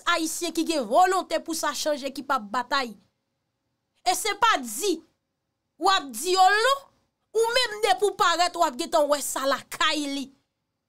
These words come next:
Aksyon l, diskou l, fason l, fonksyone ansanm avèk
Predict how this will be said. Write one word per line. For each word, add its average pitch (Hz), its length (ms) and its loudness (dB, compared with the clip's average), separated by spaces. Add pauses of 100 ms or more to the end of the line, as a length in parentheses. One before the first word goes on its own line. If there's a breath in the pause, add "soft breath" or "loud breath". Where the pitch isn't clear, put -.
(300)
Aksyon 440 680 0
l, 277 80 0 (520)
diskou 466 600 2
l, 240 80 -6 (560)
fason 427 480 0
l, - 20 -12
fonksyone 392 800 0
ansanm 339 320 0
avèk 349 320 0